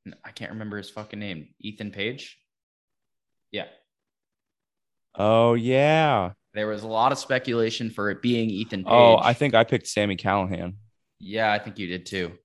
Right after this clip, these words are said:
Speaker 1: And then Eth-, I think Ethan Page debuted later in that pay-per-view anyway.
Speaker 2: Either that pay-per-view or, like, the Wednesday after. I, I don't
Speaker 1: Yeah.
Speaker 2: remember.
Speaker 1: It was right around there. And ended up being Lio Rush, who we had just talked about, like,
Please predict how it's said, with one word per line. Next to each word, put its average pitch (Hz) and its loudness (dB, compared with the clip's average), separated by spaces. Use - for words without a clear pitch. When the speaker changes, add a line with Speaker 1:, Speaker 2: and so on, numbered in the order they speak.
Speaker 1:
And 110 -2
then 107 0
Eth-, 107 -8
I - -2
think 123 -6
Ethan 113 -6
Page 101 -4
debuted 95 -6
later 95 -2
in 107 -4
that 107 -4
pay-per-view 117 -8
anyway. 113 -6
Speaker 2:
Either 131 4
that 110 8
pay-per-view 104 2
or, 104 2
like, 98 -2
the 92 -4
Wednesday 92 -6
after. 92 -4
I, 90 -4
I 95 0
don't 92 -2
Speaker 1:
Yeah. 85 0
Speaker 2:
remember. 98 -6
Speaker 1:
It 117 -4
was 117 0
right 120 4
around 98 0
there. 85 -8
And 101 -2
ended 104 -4
up 107 -6
being 110 -2
Lio 120 0
Rush, 123 0
who 104 -8
we 101 -4
had 98 -2
just 117 -8
talked 117 -2
about, 107 0
like, 92 -4